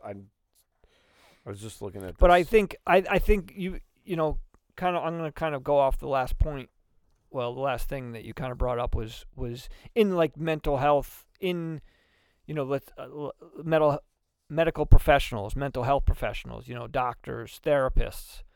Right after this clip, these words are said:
Speaker 2: psychologists, all those. I think they, I would love to be able to sit down with one of them and say, like, in their position, in their job, maybe not their daily functioning, but their job,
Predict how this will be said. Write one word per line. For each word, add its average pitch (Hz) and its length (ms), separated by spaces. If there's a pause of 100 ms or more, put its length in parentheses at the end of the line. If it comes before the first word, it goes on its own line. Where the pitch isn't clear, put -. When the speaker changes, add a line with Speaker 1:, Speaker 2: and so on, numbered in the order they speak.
(180)
Speaker 2:
psychologists, 131 680
all 147 260
those. 151 380 (260)
I 143 80
think 143 360
they, 180 420 (1000)
I 175 80
would 202 140
love 170 200
to 151 60
be 156 80
able 143 120
to - 40
sit - 200
down 165 240
with 143 100
one 139 160
of 135 100
them 147 300
and 117 120
say, 123 440 (260)
like, 131 300
in 143 220
their 165 320 (140)
position, 156 600
in 156 160
their 160 180
job, 147 640
maybe 156 220
not 175 160
their 170 80
daily 165 400
functioning, 147 480
but 139 220
their 160 260
job, 143 720